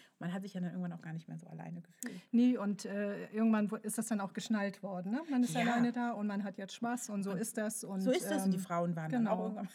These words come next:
Speaker 1: <laughs> so entspannt, weil ich bin ja keine Konkurrenz
Speaker 2: Ja,
Speaker 1: so gewesen
Speaker 2: ja.
Speaker 1: und so. Ähm, und die haben dann auch irgendwann gesagt, so, „Oh, das ist ja, wie ist denn das so allein zu reisen?“ Ich hab gesagt, „Ehrlich, das ist, es ist ein anderes Reisen.“ Man muss sich natürlich, natürlich so,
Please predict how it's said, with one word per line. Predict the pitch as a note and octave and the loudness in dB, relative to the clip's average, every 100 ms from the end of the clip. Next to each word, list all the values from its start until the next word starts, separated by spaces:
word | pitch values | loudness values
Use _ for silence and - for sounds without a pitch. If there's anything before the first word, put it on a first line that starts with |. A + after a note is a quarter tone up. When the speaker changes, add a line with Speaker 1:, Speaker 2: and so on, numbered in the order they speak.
| - | -10
Speaker 1:
<laughs> | |
so | - F3 | -6 -2
entspannt, | F3 - F3 E3+ | -2 0 0 2
weil | D#3+ | 0
ich | D#3+ | -2
bin | E3+ | -4
ja | D3+ | -4
keine | D#3+ F3 | -6 -14
Konkurrenz | E3+ F3 F3 G#3+ A3+ | -14 -14 0 2 4
Speaker 2:
Ja, | F#3+ | 0
Speaker 1:
so | G3+ | -4
gewesen | F#3 F#3 | -2 0
Speaker 2:
ja. | G3 | 0
Speaker 1:
und | F#3+ | -2
so. | F3+ F#3 - - - - | -6 -8 -10 -18 -16 -2
Ähm, | G#3 G3+ G#3 G3+ - - | 2 4 4 0 -8 -2
und | F#3+ | 0
die | E3+ | 2
haben | F#3 F3+ | 2 0
dann | |
auch | E3 | 0
irgendwann | E3+ E3 E3+ | -4 -4 -4
gesagt, | F3 E3+ - | -6 -14 -14
so, | F3+ | -18
„Oh, | F#3 | -16
das | - | -16
ist | |
ja, | F3+ - - | -16 -18 -18
wie | - | -12
ist | - | -6
denn | G#3+ | -6
das | - | -6
so | |
allein | F3+ E3 A#3 | -10 -6 -6
zu | G3+ | -6
reisen?“ | F#3 F#3 | -10 -10
Ich | |
hab | E3+ | -12
gesagt, | F#3 F#3+ - | -12 -14 -12
„Ehrlich, | G#3+ B3 D4+ | -8 -8 -8
das | - - | -12 -12
ist, | - - _ _ _ _ _ _ _ _ | -14 -16 _ _ _ _ _ _ _ _
es | F#3 F#3+ | -12 -10
ist | F#3+ | -6
ein | |
anderes | E3 F#3+ C4 D4+ - _ | -4 -2 -2 -4 -14 _
Reisen.“ | D#4+ D#4+ | -12 -4
Man | A3+ G3 | -2 -2
muss | G3+ | -4
sich | G#3 | -10
natürlich, | - - G3 G3 | -12 -12 -12 -12
natürlich | G3 - - - - G3 | -14 -14 -14 -16 -18 -18
so, | G#3+ | -16